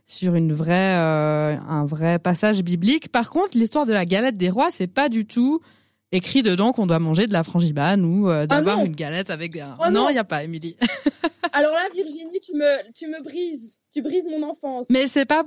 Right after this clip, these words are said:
Speaker 1: c'est pas
Speaker 2: Ah.
Speaker 1: parce qu'il y a pas qu'on peut pas le faire. Et en fait, j'ai découvert en faisant cette petite, euh, recherche sur la galette des rois qu'on la fait pas dans beaucoup, beaucoup d'endroits au final. On l'a fait en France, évidemment, puisque la frangipane est quand même une invention française.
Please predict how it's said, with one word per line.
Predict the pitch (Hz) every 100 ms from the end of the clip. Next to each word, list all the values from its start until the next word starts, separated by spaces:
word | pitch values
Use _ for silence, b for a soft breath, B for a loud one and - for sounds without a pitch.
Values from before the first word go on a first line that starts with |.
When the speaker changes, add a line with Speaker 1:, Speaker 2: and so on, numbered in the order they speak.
| 254
Speaker 1:
c'est | -
pas | 277
Speaker 2:
Ah. | 320
Speaker 1:
parce | 311
qu'il | -
y | 233
a | 214
pas | - 381
qu'on | 254
peut | 214 214
pas | 285
le | 311
faire. | 208 - 320 330 226 196
Et | 202
en | 190
fait, | 190 359
j'ai | 262
découvert | 214 269 208 190 269
en | 196
faisant | 185 190 208 196 190 190
cette | 202 185
petite, | - 175 - 214 202
euh, | 170 160
recherche | 165 196 - 233 -
sur | - 190
la | 156
galette | 185 240
des | 202
rois | 180 226
qu'on | 311 247
la | 208
fait | 226
pas | - 320
dans | 302 214 202 196 -
beaucoup, | 196 247 247 302
beaucoup | 254 226 277
d'endroits | 214 180 220
au | 202
final. | 180 170 202 226 B B B B
On | 202
l'a | 220 226
fait | - 285 180
en | 233 247
France, | - 160 175 302 494 - - _ _ _ _ _ - -
évidemment, | 151 156 180
puisque | 214 185 -
la | 185 180 160 156
frangipane | - 175 190 202
est | 175
quand | 196
même | 202 214
une | 185 175
invention | 196 208 226 - 254
française. | - 214 208 - 196 285 185